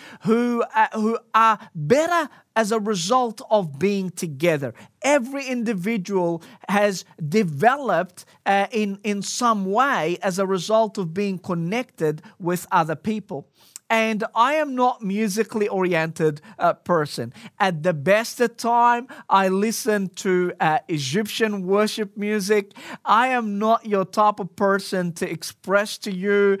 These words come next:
uh, this band and that band. I, I have very, uh, limited knowledge of, of bands. However, I do, like most people, uh, have seen in, in,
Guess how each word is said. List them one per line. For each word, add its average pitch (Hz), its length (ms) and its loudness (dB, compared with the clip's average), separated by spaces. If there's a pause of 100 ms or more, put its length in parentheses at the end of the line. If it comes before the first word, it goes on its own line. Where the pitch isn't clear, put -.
(220)
uh, 170 260 4
this 175 380 -2
band 196 440 0
and 165 220 -2
that 190 240 -2
band. 185 420 0
I, 214 600 2 (180)
I - 20 -8
have 185 220 0
very, 202 520 0 (220)
uh, 165 360 2 (160)
limited 202 880 2 (180)
knowledge 185 680 2
of, 165 560 2
of 151 340 0
bands. 131 440 -2
However, 208 640 0 (320)
I 226 220 4
do, 220 420 -2
like 202 300 0
most 208 400 -4
people, 202 580 -4 (240)
uh, 196 240 2
have 202 220 -2
seen 247 640 -2
in, 185 460 -4
in, 185 180 -4